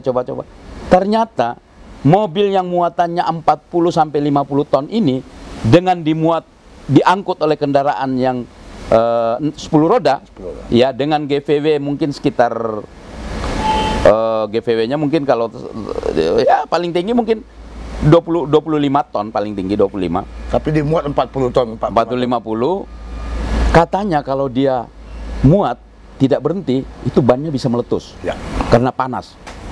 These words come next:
Speaker 1: Ya.
Speaker 2: Jadi jalan berapa, jalan
Speaker 1: Berapa dia
Speaker 2: berhenti.
Speaker 1: berhenti, dia berhenti. Dan saya pikir, ya itu tadi, ini terkait semua, eh,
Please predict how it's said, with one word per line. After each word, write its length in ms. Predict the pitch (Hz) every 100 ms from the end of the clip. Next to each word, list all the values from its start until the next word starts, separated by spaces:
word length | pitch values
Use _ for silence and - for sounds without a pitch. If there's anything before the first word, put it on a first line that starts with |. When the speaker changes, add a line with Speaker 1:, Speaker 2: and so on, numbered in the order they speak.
| -
Speaker 1:
Ya. 240 | 98 82 -
Speaker 2:
Jadi 240 | 113 131 160
jalan 320 | 151 160 165
berapa, 640 | 156 139 151 156 185 175
jalan 240 | 113 123 117
Speaker 1:
Berapa 80 | 147
dia 80 | 143
Speaker 2:
berhenti. 480 | 120 185 90 85 76
Speaker 1:
berhenti, 80 | 73
dia 120 | 107
berhenti. 280 | 107 101 85 73
Dan 240 | 95 92 -
saya 160 | 165
pikir, 320 | 156 151 214 220 - - - 107
ya 80 |
itu 160 | 135 220
tadi, 320 | 185 135 117 - - - -
ini 400 | 104 156 190 170 - -
terkait 400 | 113 - 131 127
semua, 320 | 127 120 117
eh, 640 | - - 95 98 98 92